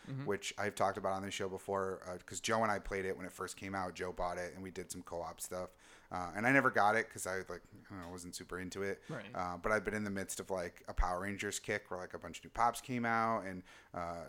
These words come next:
Speaker 2: tomorrow, as in Tuesday, is the first ever National Power Rangers Day. Uh,
Speaker 1: Sweet.
Speaker 2: yeah, as recently established by Hasbro 'cause it's the twenty-fifth anniversary of the show,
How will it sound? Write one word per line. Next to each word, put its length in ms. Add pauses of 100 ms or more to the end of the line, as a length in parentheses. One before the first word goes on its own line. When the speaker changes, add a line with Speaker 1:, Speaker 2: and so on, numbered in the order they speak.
Speaker 2:
tomorrow, 500
as 120
in 180
Tuesday, 720
is 280
the 120
first 320
ever 220
National 500
Power 360
Rangers 380
Day. 340 (440)
Uh, 140
Speaker 1:
Sweet. 320
Speaker 2:
yeah, 400
as 160
recently 380
established 460
by 120
Hasbro 480
'cause 100
it's 120
the 100
twenty-fifth 480
anniversary 580
of 140
the 80
show, 380